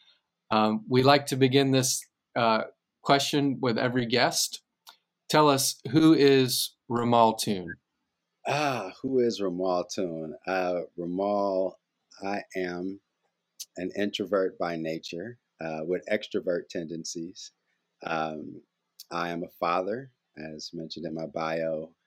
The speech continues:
Speaker 2: I am a generous giver, uh, a very caring person. Um, some say I'm very much an empath, so when I'm around people, I feel very deeply.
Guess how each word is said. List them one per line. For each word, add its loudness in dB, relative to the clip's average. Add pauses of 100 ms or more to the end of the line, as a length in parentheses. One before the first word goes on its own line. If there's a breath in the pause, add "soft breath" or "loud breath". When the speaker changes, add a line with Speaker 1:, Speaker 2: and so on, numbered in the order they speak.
(480)
Speaker 2:
I -2 (160)
am -4
a -4
generous -2
giver, -2 (840)
uh, -6 (200)
a -18
very -2
caring -2 (100)
person. -6 (140)
Um, -12 (600)
some -4
say -4
I'm -6
very -2
much -6
an -8
empath, -8 (140)
so -12
when -8
I'm -6
around -4
people, -8
I -6 (140)
feel -6
very -4 (100)
deeply. -8